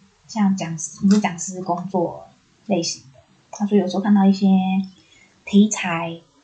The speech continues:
我们就会想到说，诶，我们可以怎么运用到我们的课程，然后带给我们的学生这样子。所以我觉得这不是坏事欸，就是彼此去做交流的一个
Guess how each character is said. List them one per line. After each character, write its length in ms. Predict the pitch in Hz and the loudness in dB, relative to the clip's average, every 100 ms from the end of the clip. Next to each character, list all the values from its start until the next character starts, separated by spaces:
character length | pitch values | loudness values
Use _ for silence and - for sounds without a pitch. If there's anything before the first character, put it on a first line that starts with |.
| _ | _
我 60 | 190 | -2
们 100 | 196 | -2
就 120 | 233 | -2
会 40 | |
想 140 | 214 190 | -6 -4
到 80 | 214 | -4
说， 120 | 320 | -4
诶， 80 | 415 - - - _ _ _ _ | -8 -10 -14 -14 _ _ _ _
我 80 | 233 | 6
们 160 | 208 208 | 6 6
可 160 | - | 2
以 140 | 311 - | -2 -2
怎 180 | 185 | -6
么 200 | 175 175 | -4 -4
运 180 | 175 220 | 0 2
用 180 | 214 202 | 4 6
到 140 | 208 | 4
我 60 | 190 | 2
们 100 | 175 | -2
的 80 | 170 | -6
课 240 | - 202 | -4 -4
程， 220 | - - - - | -4 -10 -16 -18
然 80 | |
后 200 | - 196 | -6 -4
带 200 | 190 190 | -2 -6
给 260 | 185 - - _ _ | -10 -14 -16 _ _
我 100 | 185 | -16
们 80 | - - | -14 -16
的 80 | - - - | -18 -20 -14
学 180 | - 170 | -10 -8
生 180 | - - | -10 -14
这 80 | - | -14
样 180 | - 196 | -10 -10
子。 120 | - | -8
所 160 | - 226 | -8 -6
以 120 | 220 - _ - - _ _ | -8 -14 _ -20 -20 _ _
我 80 | 190 | 2
觉 40 | |
得 60 | 202 | 2
这 80 | 208 | 4
不 80 | |
是 120 | 202 202 | 2 4
坏 160 | 190 | 2
事 180 | 190 - | -2 -8
欸， 240 | - 196 196 | -8 -8 -8
就 80 | 208 | -4
是 260 | 208 208 202 - | 2 2 0 -8
彼 160 | - 190 | -4 -4
此 180 | 190 185 | -4 -6
去 180 | 196 190 | -4 0
做 180 | 202 190 | 2 2
交 260 | 190 202 | 0 0
流 160 | 202 165 | 0 0
的 220 | 165 160 | -4 -6
一 60 | - | -10
个 500 | - - - - | -10 -10 -10 -14